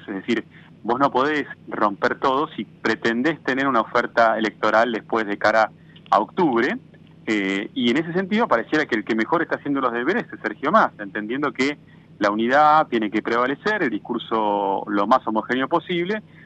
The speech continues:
Bueno, en el caso del Juntos por el Cambio, eh, la que efectivamente está llevando adelante y corriendo en todo caso la línea es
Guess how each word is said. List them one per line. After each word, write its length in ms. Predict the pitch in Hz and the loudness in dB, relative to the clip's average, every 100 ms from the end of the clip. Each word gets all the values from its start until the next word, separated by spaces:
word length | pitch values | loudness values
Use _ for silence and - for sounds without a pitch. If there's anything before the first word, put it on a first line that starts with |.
| - | -4
Bueno, 260 | 214 135 - - - - | 0 0 -4 -12 -20 -6
en 120 | 117 | 0
el 140 | 110 98 | 0 2
caso 320 | 151 - 160 | 0 2 0
del 400 | 135 117 113 123 | 0 -2 -4 -6
Juntos 380 | - 131 123 120 | -4 -2 -2 -2
por 160 | 147 | 0
el 100 | 151 | 0
Cambio, 480 | 147 170 165 208 208 - - - - - | 2 2 2 0 -2 -6 -20 -20 -12 -2
eh, 180 | 110 110 | -2 0
la 280 | 117 113 113 | 2 2 0
que 320 | - 120 117 | -2 -2 -2
efectivamente 920 | - - 113 - 190 185 226 185 107 | -6 -8 -8 -4 -2 0 0 0 -4
está 420 | - 123 123 117 | -2 2 4 4
llevando 360 | - 120 139 131 | 2 0 2 2
adelante 380 | 117 139 135 117 | 2 0 0 -4
y 100 | 113 | 0
corriendo 480 | 113 123 160 170 | 0 2 0 0
en 80 | 117 | 0
todo 140 | 120 117 | 0 0
caso 260 | 120 123 | 0 0
la 100 | 123 | -2
línea 380 | 135 135 156 180 - - - - - | -2 -2 0 0 -4 -14 -20 -20 -8
es 240 | 117 107 | -2 -2